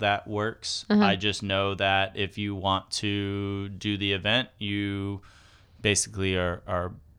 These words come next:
Speaker 1: presenting, um, some kind of bid. There's stipulations to it. I, I, of course, I don't know all of them.
Speaker 2: Okay.
Speaker 1: But you have to have X number of aircraft, X number of,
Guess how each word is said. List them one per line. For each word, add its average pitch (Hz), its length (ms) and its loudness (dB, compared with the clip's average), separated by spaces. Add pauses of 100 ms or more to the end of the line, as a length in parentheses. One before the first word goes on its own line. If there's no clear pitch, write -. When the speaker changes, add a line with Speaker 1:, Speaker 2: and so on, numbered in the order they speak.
Speaker 1:
presenting, 92 880 -4 (240)
um, 87 560 -10 (500)
some 92 220 -6
kind 95 260 -2
of 82 140 -6
bid. 92 480 2
There's 110 340 0 (380)
stipulations 92 1000 -4
to 98 220 -4
it. 95 120 -2
I, 95 220 -10
I, 90 220 -6
of 92 100 -14
course, - 300 -8
I 85 60 -6
don't 76 260 -8
know 78 140 -6
all 76 220 -8
of 80 120 -12
them. 85 200 -10 (200)
Speaker 2:
Okay. 311 240 -2
Speaker 1:
But 120 140 0
you 120 160 2
have 113 180 6
to 107 80 -2
have 95 380 2
X - 220 -2
number 92 300 -2
of 87 80 -2
aircraft, 87 800 -2 (540)
X 107 200 0
number 92 420 4
of, 92 520 -2